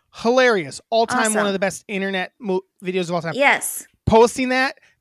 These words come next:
Speaker 1: if we, a bunch of white people post that, it's, be-, we're, um, we're just,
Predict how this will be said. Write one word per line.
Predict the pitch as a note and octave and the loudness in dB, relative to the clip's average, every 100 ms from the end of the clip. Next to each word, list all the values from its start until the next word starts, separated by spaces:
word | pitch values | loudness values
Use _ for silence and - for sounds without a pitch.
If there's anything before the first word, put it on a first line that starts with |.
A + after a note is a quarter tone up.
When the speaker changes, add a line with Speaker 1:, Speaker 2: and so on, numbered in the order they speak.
| - | -6
Speaker 1:
if | F#3 | -2
we, | G#3 - | -2 -2
a | G3+ | -2
bunch | F#3 F#3+ G3 | 0 -2 -2
of | |
white | F#3+ F#3+ | -2 -2
people | F#3 F#3 | -6 -12
post | E3 F3+ F3 | -8 -6 -4
that, | G#3 G3+ | -4 -4
it's, | F3 - | -6 -12
be-, | E3+ F#3 | -14 -8
we're, | E3+ E3+ E3 - | -4 -4 -6 -6
um, | D3+ C#3+ C3 - _ - - _ _ _ _ _ _ - | -6 -6 -10 -18 _ -20 -20 _ _ _ _ _ _ -4
we're | E3+ | -2
just, | D#3+ - | -4 -10